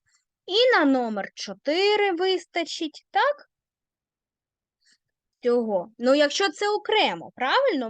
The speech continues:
Нам не вистачить і на номер три, і на номер чотири. А окремо на номер три нам вистачить, і окремо вистачить на номер чотири. Отже, мої любі, ми з вами дуже добре попрацювали. Ваші домашні завдання:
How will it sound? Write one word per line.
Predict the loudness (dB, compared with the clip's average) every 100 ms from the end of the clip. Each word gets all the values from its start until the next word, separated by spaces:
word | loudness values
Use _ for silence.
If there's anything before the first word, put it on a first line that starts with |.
| -4
Нам | -2
не | -2
вистачить | -2 -2 -2 -8 -10 -12
і | -6
на | -4
номер | -2 -2 -2 -4 -4
три, | 2 2 0
і | -8 -6
на | -4
номер | -4 -4 -6
чотири. | -8 -12 -4 -2 -2 -6 _ _ _ -20 _
А | -2 2 2
окремо | 2 0 2 2 -2 -8
на | -6
номер | -2 0 0 0
три | -4 0
нам | 0 0 -2
вистачить, | -4 -6 -6 -8 -8 -10
і |
окремо | -8 -4 -2 0 0
вистачить | -4 -6 -6 -8 -12
на | -10
номер | -4 -2 0 -2
чотири. | -6 -8 -8 -10 -10 -18 _ _ _ _ -2
Отже, | 2 2 0 -4
мої | -4 -4 -6 -6
любі, | -8 -6
ми | -4 -4
з | 0
вами | 0 0 -4
дуже | -2 -2 -2
добре | -4 -4 -4 -8
попрацювали. | -4 -4 -2 -4 -4 -10 -10 -10 -16 -20 -20 _ _ _ -8
Ваші | -2 0 0 0
домашні | 0 0 0 0 -4 -6
завдання: | -6 -6 -6 -6 -10 -16